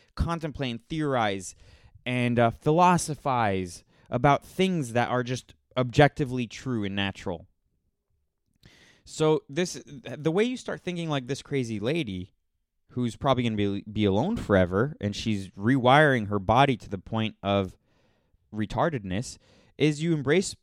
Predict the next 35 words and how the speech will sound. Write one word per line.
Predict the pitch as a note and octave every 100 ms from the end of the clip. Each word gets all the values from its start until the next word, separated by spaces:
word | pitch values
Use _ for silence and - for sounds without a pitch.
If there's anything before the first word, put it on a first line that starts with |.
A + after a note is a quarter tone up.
| -
progressivism, | E3 C3+ A#2 B2 A2 G#2+ A#2+
you | A#2 A2
embrace | G2+ A#2+ E3+ -
the | E3
free | D#3 C3
love | A2 A2
movement, | A2+ F#2+ F#2 F#2+
you | A2 G#2+
embrace | G2+ B2+ E3+ -
feminism, | - E3+ D#3 F#2+ F2 F#2 C3 - _ _ _ _ _ _ _ _
and | C3 C#3
you | C#3
destabilize | B2+ D3+ - F3+ F#3 F#3 F#3 E3
marriage | C3 G#2+ A#2+ B2+
and | C#3
religion, | D#3+ F3+ E3 D3+ D#3+ C#3
and | E3
then | G#3+
you | A#3
have | F3+ F#3+ E3 C3
this, | A#2 - - - -
and | B2+ D#3
then | A3+ B3
this | G#3 A3
becomes | - F#3 F3 D3+
normal. | C3+ B2+ G#2+ F2+ - _ _ _ _ _ _ _ -
It's | E3+ -
sad | - G3 G#3+
that | G3 G3 -
traditional | E3 C#3+ D3 E3 D#3
values, | A#2+ A2 G#2+ A#2+ C3 D3+ C#3 - -
or | D3
anything | G3+ B3+ G#3+ F3
with | C3 -
traditionalism, | - A#2 A2 - G#2+ G2 F#2+ A#2 C#3